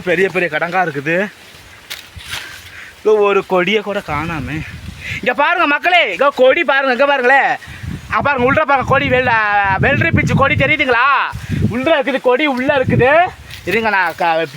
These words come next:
பிஞ்சு இருக்குதான்னு பார்க்கலாம். பிஞ்சு, பிஞ்சு எது இருக்குதான்னு பார்க்கலாம், இருங்க மக்களே. ஐயோ, எங்கடா ஒன்றை கூட காணா? ஏதாவது ஒரு பிஞ்சு எது இருந்துச்சுன்னா மக்களே,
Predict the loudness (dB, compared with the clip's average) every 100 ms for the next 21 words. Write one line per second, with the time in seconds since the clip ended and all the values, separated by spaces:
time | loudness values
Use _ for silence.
0 | -6 -2 0 0 0 0 0 0 -2 0
1 | -2 -4 -10 -12 -4 -2 -2 -4 -8 -10
2 | -16 -10 -4 0 0 0 0 0 2 0
3 | 0 0 0 -2 -2 -2 -4 -4 -8 -4
4 | -4 0 2 2 0 -2 0 0 0 0
5 | 0 0 -2 0 2 2 0 -6 -12 -6
6 | 0 0 0 0 2 2 2 0 0 0
7 | 0 0 -2 0 2 2 0 0 0 0
8 | -2 -2 -2 -2 -2 0 0 2 2 0
9 | 0 0 0 0 2 0 0 -2 0 2
10 | 2 2 2 2 0 0 -2 -4 -12 -18
11 | -20 -14 -10 -2 2 2 2 2 2 0
12 | -2 -2 0 -2 -4 -10 -14 -12 -10 -6
13 | -2 0 2 2 2 2 0 0 0 2
14 | 2 2 2 0 0 2 2